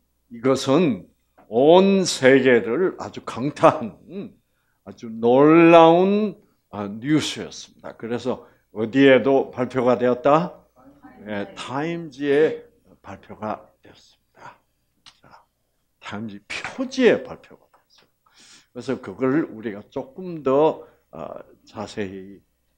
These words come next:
에, 볼 필요가 있습니다. 유전자가 변하기 때문에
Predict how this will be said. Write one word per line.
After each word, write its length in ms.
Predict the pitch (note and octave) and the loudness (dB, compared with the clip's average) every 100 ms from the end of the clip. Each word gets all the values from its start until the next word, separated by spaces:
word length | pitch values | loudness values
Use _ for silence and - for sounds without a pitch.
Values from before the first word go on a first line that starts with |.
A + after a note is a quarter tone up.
| _ | _
에, 40 | D#2 D#2 _ | _ -20 _
볼 220 | G2+ G2 - | -14 -14 -10
필요가 460 | - B2+ B2+ F#2+ | -4 0 0 -2
있습니다. 460 | - - - _ _ - - _ _ _ _ _ _ _ _ _ | -8 -18 -20 _ _ -20 -20 _ _ _ _ _ _ _ _ _
유전자가 800 | A#2 C3+ F3 G#3+ A3 G3 E3+ F3 | -18 0 4 6 6 6 4 0
변하기 580 | - B2 C3 B2+ B2 - | -2 0 0 -2 -4 -10
때문에 340 | G#2 E2 - | -14 -16 -20